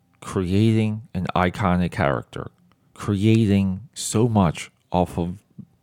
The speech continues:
little resources. This is, as filmmakers, this is what everyone dreams of. And it's here. It's in our hand. It's called Terrifier two. And it's a fun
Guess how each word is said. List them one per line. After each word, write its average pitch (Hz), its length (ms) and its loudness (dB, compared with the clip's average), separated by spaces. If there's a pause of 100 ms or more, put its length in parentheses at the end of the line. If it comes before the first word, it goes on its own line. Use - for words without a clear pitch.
(180)
little 107 400 4
resources. - 840 -6 (680)
This 110 180 2
is, 113 180 0 (140)
as 92 400 2
filmmakers, - 880 0 (160)
this - 200 -6
is 101 120 -8
what 92 180 -2 (180)
everyone 90 440 -4
dreams 98 440 -2
of. - 280 -4 (520)
And 92 200 0
it's - 200 0
here. - 340 2
It's - 180 -4
in 101 120 2
our 104 120 4
hand. 101 400 -2
It's - 160 -10
called 90 300 2
Terrifier 95 760 2
two. - 320 -2 (840)
And 87 420 0
it's - 180 -6
a 76 60 -6
fun 85 540 0